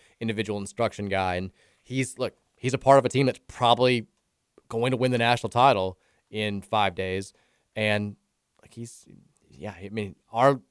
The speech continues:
loss was definitely his gain. He could wind up being a guy who says,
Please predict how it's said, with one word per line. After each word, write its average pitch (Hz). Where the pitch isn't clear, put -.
loss 117
was 98
definitely 110
his 98
gain. 101
He -
could 131
wind 127
up 104
being 120
a 127
guy 113
who 117
says, 110